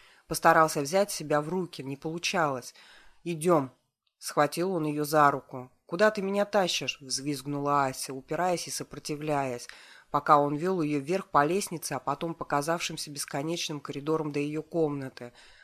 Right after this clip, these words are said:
а конкретно в ванной. «Раздевайся», велел, затолкав Асю в ванную и заперев за ними дверь. «С ума сошёл! Ещё даже не вечер!»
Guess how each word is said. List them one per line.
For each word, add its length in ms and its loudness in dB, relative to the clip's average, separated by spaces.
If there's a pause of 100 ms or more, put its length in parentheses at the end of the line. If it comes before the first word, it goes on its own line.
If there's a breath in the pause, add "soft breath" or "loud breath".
а 80 -4
конкретно 580 -2
в 60 -12
ванной. 480 2 (500)
«Раздевайся», 800 0 (680)
велел, 340 2
затолкав 600 0
Асю 280 0
в 60 -12
ванную 480 0 (240 soft breath)
и 80 -6
заперев 420 -2
за 180 0
ними 240 -2
дверь. 400 -4 (300)
«С 180 -4
ума 300 8
сошёл! 580 0
Ещё 260 2
даже 260 4
не 180 2
вечер!» 540 -2